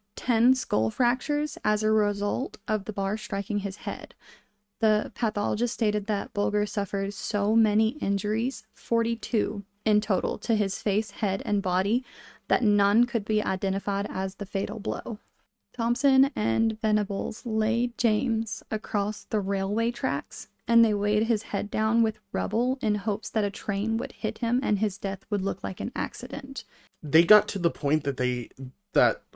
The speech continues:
Speaker 2: first off, it's obviously premeditated. They were out looking for somebody.
Speaker 1: Mm-hmm.
Speaker 2: But these ten-year-olds decided, "Hey, if we do all this on a railroad track, a train will hit 'em and it'll look like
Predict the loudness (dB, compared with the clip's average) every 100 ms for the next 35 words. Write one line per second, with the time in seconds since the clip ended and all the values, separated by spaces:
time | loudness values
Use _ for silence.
0 | -6 2 2 2 -2 4 4 4 0 -6
1 | -10 -12 -10 -8 -6 -4 -4 -4 -2 0
2 | 0 -2 -4 -4 -6 -8 -10 -8 -8 -4
3 | 0 2 2 0 0 -6 -4 0 0 0
4 | 0 -2 -10 _ -16 -16 -4 0 2 2
5 | 2 0 -2 -6 -6 -8 -2 -2 2 2
6 | 4 2 -2 -6 -20 -20 _ _ _ -6
7 | -2 0 -2 -4 -6 -2 0 0 0 -4
8 | -6 -4 -4 -2 -2 0 0 0 -4 _
9 | _ _ _ _ _ -4 -2 0 0 -2
10 | -4 -6 -6 -2 -2 0 -2 -2 -4 -6